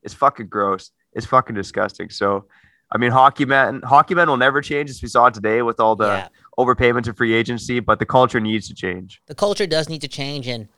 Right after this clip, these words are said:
Speaker 2: you know, sometimes, and let's just throw the fucking hockey culture part of this outside of this little spiel that I'm gonna be going on, because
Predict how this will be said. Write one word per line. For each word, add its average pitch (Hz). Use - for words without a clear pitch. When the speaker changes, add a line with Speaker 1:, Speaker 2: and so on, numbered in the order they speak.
Speaker 2:
you 156
know, 135
sometimes, 196
and 165
let's 214
just -
throw 156
the 127
fucking 117
hockey 110
culture 107
part 104
of 98
this 98
outside 113
of 104
this 104
little 110
spiel 110
that 101
I'm 104
gonna 110
be 98
going 101
on, 90
because 113